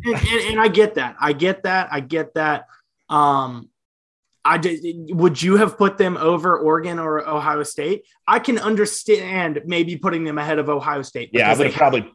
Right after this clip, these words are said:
Speaker 2: I would have probably put them ahead of
Speaker 1: and,
Speaker 2: Ohio State.
Speaker 1: and that, you know, the marquee win over Notre Dame is probably better than, than Ohio State's marquee win over Penn State. But again, I,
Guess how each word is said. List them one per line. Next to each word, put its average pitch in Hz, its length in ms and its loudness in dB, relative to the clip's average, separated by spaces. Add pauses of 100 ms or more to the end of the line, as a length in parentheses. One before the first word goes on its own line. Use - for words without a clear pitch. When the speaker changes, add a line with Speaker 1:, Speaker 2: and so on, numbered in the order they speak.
Speaker 2:
I 139 60 4
would 160 140 4
have 120 100 0
probably 123 260 2
put 120 120 -2
them 107 120 -4
ahead 101 220 -8
of 90 80 -16
Speaker 1:
and, 180 160 -6
Speaker 2:
Ohio - 140 -14
State. - 240 -20 (100)
Speaker 1:
and 175 260 0
that, 165 340 4
you 175 140 0
know, 156 140 4
the 139 180 0
marquee 180 440 0
win 175 200 -4
over 160 180 -2
Notre 160 300 -4
Dame 165 220 -4
is 151 100 -10
probably 196 460 0
better 170 240 -2
than, 151 340 -6
than 156 320 -2
Ohio 165 320 2
State's 156 340 -6
marquee 156 460 0
win 151 380 -6
over 151 500 2 (340)
Penn 185 200 -2
State. 185 480 0 (400)
But 160 420 2 (140)
again, 156 640 0 (1080)
I, 160 300 2